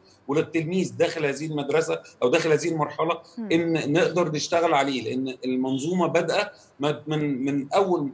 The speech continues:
Speaker 1: مرحلة الطفل بيخش فيها منظومة التعليم إحنا بنشتغل عليه. فرابعة ابتدائي وتالتة ابتدائي بيبقى صعب علينا جدًا إن إحنا نعمل ده، لأن هيبقى في mix، هيبقى في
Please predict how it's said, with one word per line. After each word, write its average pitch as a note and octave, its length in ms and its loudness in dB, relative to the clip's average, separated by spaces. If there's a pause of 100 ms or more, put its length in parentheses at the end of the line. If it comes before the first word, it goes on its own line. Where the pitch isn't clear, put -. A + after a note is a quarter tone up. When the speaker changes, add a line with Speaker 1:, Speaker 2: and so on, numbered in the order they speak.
Speaker 1:
مرحلة C#3 460 0 (120)
الطفل - 420 -8
بيخش D3 320 -6
فيها E3 280 2
منظومة C3 320 -2
التعليم E3+ 500 -2 (340)
إحنا F#3+ 160 2
بنشتغل E3 460 2
عليه. A2+ 260 0 (320)
فرابعة C#3+ 800 4
ابتدائي E3+ 420 0
وتالتة F3+ 280 -4
ابتدائي E3 380 -2
بيبقى D3+ 220 -2
صعب F3 300 4
علينا D#3+ 280 0
جدًا D#3 300 -4
إن C#3+ 160 -4
إحنا D#3+ 220 -4
نعمل D#3+ 340 0
ده، F3 240 -2 (400)
لأن D#3+ 220 2
هيبقى E3+ 400 2
في F#3+ 220 -6
mix، F3+ 440 -2
هيبقى C#3+ 240 -4
في E3 340 -12